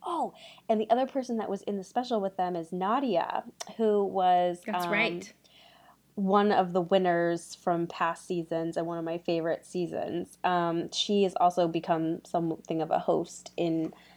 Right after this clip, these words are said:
Speaker 1: Great Britain. So they paired up and had a little bit of a competition. And then they were, you know, it was focusing on charity and things like that. So I think that that's the key when we see them sort of do these more commercial activities. It all comes back to the charity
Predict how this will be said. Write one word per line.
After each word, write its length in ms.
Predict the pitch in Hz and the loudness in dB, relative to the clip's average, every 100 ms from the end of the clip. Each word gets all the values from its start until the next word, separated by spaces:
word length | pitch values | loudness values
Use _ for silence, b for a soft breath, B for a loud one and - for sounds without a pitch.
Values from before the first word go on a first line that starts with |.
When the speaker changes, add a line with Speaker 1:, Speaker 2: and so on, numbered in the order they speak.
| b | b
Speaker 1:
Great 240 | - 170 | -4 -2
Britain. 340 | 175 - 170 170 | 0 0 0 -2
So 320 | - 170 170 170 | 0 2 2 2
they 440 | 175 180 175 170 | 4 6 6 4
paired 300 | - 190 175 | 2 4 4
up 260 | 165 160 - | 6 4 2
and 240 | 160 160 | 0 0
had 180 | - 170 | 0 0
a 80 | 165 | 2
little 220 | 165 165 | 2 0
bit 140 | 160 156 | 0 0
of 100 | 147 | -2
a 80 | |
competition. 880 | 147 - 165 - - 170 156 139 147 180 B B B - | -2 -2 -2 -2 -4 -4 -4 -4 -4 -6 B B B 8
And 180 | 196 196 | 8 10
then 520 | 185 175 175 175 175 - | 8 8 8 6 4 6
they 160 | 185 | 8
were, 80 | 180 | 10
you 120 | - | 10
know, 80 | 233 | 10
it 20 | |
was 120 | 240 | 8
focusing 380 | 247 302 311 285 226 | 10 10 10 6 6
on 100 | 190 | 4
charity 560 | - 175 170 170 170 | 4 4 4 4 2
and 100 | 170 | 0
things 220 | 175 170 | 0 -2
like 140 | 170 - | -2 -2
that. 200 | - - | -4 -2
So 80 | 190 | -4
I 60 | |
think 280 | 190 277 269 | 0 -2 -2
that 180 | 233 - | -8 0
that's 360 | 196 190 - - B B B - | 0 0 -8 -20 B B B -8
the 40 | |
key 340 | 196 - 185 185 | -8 0 2 4
when 180 | 180 170 | 2 0
we 80 | |
see 240 | 175 - 190 | -2 -2 2
them 340 | 208 202 202 | 4 4 2
sort 220 | - 208 | -2 0
of 140 | 190 180 | 0 -2
do 180 | 180 180 | -2 0
these 320 | 175 175 - | -2 -4 -2
more 480 | 185 180 170 170 - | 0 2 0 -2 -4
commercial 800 | - 180 180 180 185 175 175 180 | -4 -2 -2 0 0 2 2 0
activities. 640 | 156 - 185 170 175 165 | -4 -4 -2 2 2 2
It 80 | - | 2
all 120 | 170 | 2
comes 240 | - 175 - | 2 -6 -4
back 240 | 156 - | -4 -4
to 100 | - | -12
the 80 | - | -10
charity 720 | - 165 170 180 202 208 | -2 0 2 2 4 2